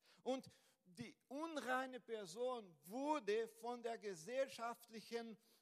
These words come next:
Teilhabe ausgeschlossen, total ausgeschlossen. Sie gehörten nicht dazu. Es gab viele Menschen am Rande der Gesellschaft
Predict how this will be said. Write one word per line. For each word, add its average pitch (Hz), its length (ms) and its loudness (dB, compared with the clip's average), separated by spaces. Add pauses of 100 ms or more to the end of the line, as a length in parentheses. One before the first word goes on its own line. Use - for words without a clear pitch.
(120)
Teilhabe 208 880 2 (100)
ausgeschlossen, 196 960 -4
total 254 760 -4 (240)
ausgeschlossen. 226 1400 -2 (120)
Sie 226 300 -14 (100)
gehörten 240 680 6
nicht 277 300 -2 (440)
dazu. 226 800 0 (460)
Es 220 260 6
gab 247 360 -2
viele 220 260 -6
Menschen 226 560 -8 (320)
am 190 300 -4
Rande 226 680 0
der 196 300 0
Gesellschaft 180 920 0